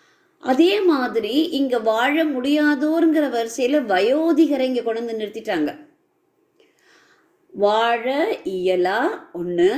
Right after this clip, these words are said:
வாழ தெரியாதவங்க ரெண்டு, வாழ முடி-, அதாவது வாழ்ந்து முடித்த அந்த வயோதிக நிலை, அப்புறம் குழந்தைகள். அப்ப அந்த நாலு பேர் நிலையிலயும் நம்ம ஒண்ணும் பண்ண முடியாது. அப்ப யாரு தான் பண்ண முடியும்?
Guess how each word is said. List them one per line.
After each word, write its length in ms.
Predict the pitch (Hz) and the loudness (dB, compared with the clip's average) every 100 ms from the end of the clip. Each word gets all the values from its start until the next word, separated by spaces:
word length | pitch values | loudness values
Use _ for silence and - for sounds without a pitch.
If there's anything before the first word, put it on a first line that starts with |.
| - - - _ | -2 -8 -20 _
வாழ 720 | 180 185 202 214 233 247 - | 0 2 2 0 0 -2 -4
தெரியாதவங்க 920 | 185 190 240 269 277 254 220 196 165 | -4 -2 -2 0 -2 -2 -2 -2 -2
ரெண்டு, 720 | 151 156 170 185 226 311 370 180 | -2 -2 -2 2 2 2 0 -4
வாழ 760 | 180 185 202 226 247 285 320 359 | -6 -4 -2 -2 -2 0 2 0
முடி-, 340 | - 226 208 | -4 -12 -8
அதாவது 440 | 190 185 214 247 | -6 -4 -4 -4
வாழ்ந்து 460 | 220 180 214 247 247 | -2 0 -2 -2 -6
முடித்த 380 | 226 226 - 302 | -6 -10 -2 -2
அந்த 200 | 247 214 | -2 -4
வயோதிக 800 | 175 180 226 254 277 285 269 196 | -2 0 2 2 2 0 0 0
நிலை, 600 | 185 180 262 320 - - _ _ | 0 0 0 -2 -8 -20 _ _
அப்புறம் 260 | - 370 320 | -6 -2 2
குழந்தைகள். 520 | 277 269 247 175 - - _ _ _ | 2 2 0 -2 -6 -14 _ _ _
அப்ப 140 | - | -6
அந்த 200 | 262 214 | -6 -4
நாலு 640 | 180 175 196 247 320 339 | -4 -2 0 2 4 4
பேர் 340 | 302 - 240 240 | 2 0 -2 -2
நிலையிலயும் 580 | 240 269 302 302 302 359 | -2 2 4 6 4 4
நம்ம 220 | 294 254 | 4 0
ஒண்ணும் 200 | 233 262 | -2 -2
பண்ண 220 | 226 208 | -2 -2
முடியாது. 360 | 214 196 160 123 - _ _ - - | -2 0 0 -2 -14 _ _ -20 -16
அப்ப 200 | 254 - | -8 0
யாரு 460 | 214 170 208 294 339 | 2 2 4 4 6
தான் 220 | 349 359 | 4 2
பண்ண 280 | 277 262 320 | 0 -2 -2
முடியும்? 540 | 302 254 233 226 220 | 0 -4 -4 -8 -10